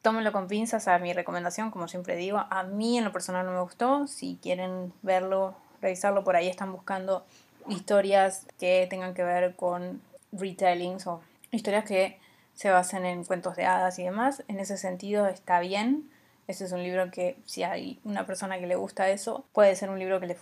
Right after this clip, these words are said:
que funcione. La verdad que a mí no me impactó para nada, y de hecho ya lo puse en la caja para donar porque, bueno, para los libros hay siempre lectores, así que estoy segura que a alguien más le va a gustar. En lo personal,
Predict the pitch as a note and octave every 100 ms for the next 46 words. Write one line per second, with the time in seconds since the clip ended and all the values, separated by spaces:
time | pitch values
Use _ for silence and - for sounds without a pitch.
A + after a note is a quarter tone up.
0 | - - F#3 F#3 F#3 G#3+ A#3+ D4 D#4+ _
1 | G3+ F#3+ F#3 G3+ G3 G#3 A#3 G3+ F#3 F3+
2 | F3 G3 F#3 F3+ F3+ G#3 A3 F#3+ F#3 -
3 | F3+ F#3 F3+ F3 F#3 G3 F3+ F3 F#3 -
4 | F#3+ G#3 B3+ C#4+ E4 E4+ E4 F#4 A4+ _
5 | G3+ F3+ F3 - G#3 G3+ F3+ G#3+ A3 A3
6 | G3 F#3+ F#3 F#3+ F#3 G3 F3+ - F3+ F3+
7 | - - F3+ G3+ G3+ B3+ B3+ B3 A#3 G#3+
8 | G3 F#3+ F3+ F3 F3 D#3 - F3 F#3 -
9 | G3 G#3 C#4